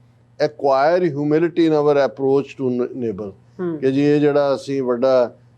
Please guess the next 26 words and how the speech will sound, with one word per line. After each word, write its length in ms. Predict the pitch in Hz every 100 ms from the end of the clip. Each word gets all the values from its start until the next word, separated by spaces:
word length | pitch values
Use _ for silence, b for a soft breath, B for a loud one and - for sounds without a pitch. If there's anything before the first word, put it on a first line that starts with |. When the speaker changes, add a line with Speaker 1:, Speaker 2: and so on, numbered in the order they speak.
| _
Speaker 1:
ਨੈਸ਼ਨਲਿਜ਼ਮ, 680 | 117 123 120 139 139 127 135
ਨੈਸ਼ਨਲਿਜ਼ਮ 600 | 139 120 120 139 131 135
ਕਰ 220 | 127 123 120
ਰਹੇ 260 | 143 156
ਸੀ, 180 | 151 143
ਡੋਮੈਸਟਿਕ 520 | 120 117 117 113 143
ਪੋਲਿਟਿਕਸ 540 | 110 120 120 - 113 127
ਨੂੰ 320 | 135 131 123 b b b -
ਪ੍ਰਭਾਵਿਤ 440 | 131 123 117 113
ਕਰਨ 280 | 113 131 131
ਲਈ 200 | 135 123
ਹਿੰਦੂਤਵਾ 520 | 113 120 120 135 135
ਦੇ 120 | 139
ਨਾਂ 260 | 135 123 123
ਥੱਲੇ 480 | 127 123 123 120 110 b b b -
ਗੁਆਂਢੀਆਂ 460 | 104 127 139 147 143
ਦੇ 100 | 139
ਨਾਲ 260 | 123 127
ਦੁਸ਼ਮਣੀ 420 | 117 110 - 147
ਖੜੀ 260 | 147 139 147
ਕਰ 240 | 139 131
ਰਹੇ 240 | 127 131 123
ਸੀ 220 | - 113 - -
Speaker 2:
ਜੀ। 400 | 190 202 151 -
Speaker 1:
ਔਰ 260 | 139 135 123
ਬਹੁਤ 340 | 107 147 151